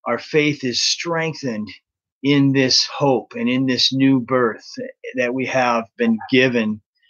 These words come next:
and in this salvation. So it's, uh, that's what he's describing. And as I pondered again this week,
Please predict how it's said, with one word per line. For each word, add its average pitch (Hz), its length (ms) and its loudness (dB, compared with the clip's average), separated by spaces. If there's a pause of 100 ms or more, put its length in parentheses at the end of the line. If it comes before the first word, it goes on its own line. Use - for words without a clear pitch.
(120)
and 120 180 2
in 135 200 6
this 127 260 4
salvation. 120 800 2 (640)
So 135 360 4
it's, 135 380 2
uh, 123 320 4
that's 135 280 -2
what 135 120 -2
he's 139 240 -2
describing. 120 760 0 (880)
And 135 300 -2 (260)
as 147 200 2
I 139 100 2
pondered 151 480 2
again 135 380 2
this 127 280 0
week, 127 400 -4